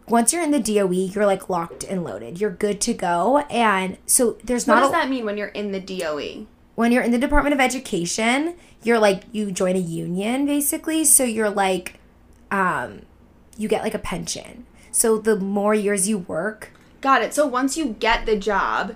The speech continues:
Speaker 2: you're
Speaker 1: Yeah.
Speaker 2: in the D O E, and
Speaker 1: Yes.
Speaker 2: then, like, you're good. Like, you,
Speaker 1: Basically,
Speaker 2: like, you're
Speaker 1: you, you can't get
Speaker 2: secured.
Speaker 1: fired.
Speaker 2: Got it.
Speaker 1: Which is cool. And if you work a certain amount of years, then you get to retire, and then you keep making money. Like, it's a really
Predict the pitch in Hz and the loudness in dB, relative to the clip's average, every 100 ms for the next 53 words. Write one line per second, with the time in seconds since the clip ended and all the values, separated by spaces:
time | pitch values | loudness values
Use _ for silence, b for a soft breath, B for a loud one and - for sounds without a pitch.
0 | - 233 220 226 214 202 196 190 175 165 | -2 0 2 0 0 -2 -2 -2 -2 -2
1 | 117 117 202 190 185 185 185 185 120 - | -4 -2 0 0 -4 -6 -8 -4 -4 -6
2 | - - 208 202 - 233 220 226 214 220 | -12 -6 -6 -6 0 4 6 6 6 6
3 | 220 226 220 220 208 185 175 - - - | 4 2 4 4 4 2 -2 -4 -14 -20
4 | - 208 - 120 - - 233 233 - - | -10 -6 -6 -8 -14 -2 0 2 2 4
5 | 294 131 64 B B B 233 233 214 214 | 4 4 2 B B B 2 4 2 2
6 | 220 233 208 208 220 320 254 247 233 208 | 4 4 2 0 2 4 6 4 2 0
7 | 190 - - 185 233 247 294 415 156 - | -2 -6 -6 -2 -2 2 4 4 2 0
8 | 214 202 190 180 180 - 247 190 185 _ | 0 2 0 -2 -6 -10 -10 -8 -10 _
9 | - 220 196 220 240 294 208 175 196 - | -6 -4 -2 0 4 4 4 0 -2 -4
10 | B B - 254 208 190 233 233 240 220 | B B -2 0 0 2 4 4 4 4
11 | 208 202 | 2 0